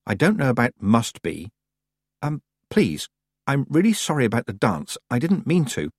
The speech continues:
It just seemed so." He still got the same purple-grey eyes, she noticed. Purple-grey,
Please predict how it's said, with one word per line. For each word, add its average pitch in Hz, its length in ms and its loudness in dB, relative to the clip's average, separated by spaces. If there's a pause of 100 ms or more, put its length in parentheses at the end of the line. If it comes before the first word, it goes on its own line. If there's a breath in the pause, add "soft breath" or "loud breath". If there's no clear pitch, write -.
(200)
It 127 100 -2
just 202 280 0
seemed 156 440 0 (160)
so." 156 320 4 (760)
He 123 100 -6
still 226 380 -2
got - 260 -2
the 127 80 -2
same 139 280 -2
purple-grey 135 760 -2
eyes, 87 520 -4
she - 160 -8
noticed. - 400 -10 (520)
Purple-grey, 165 720 -2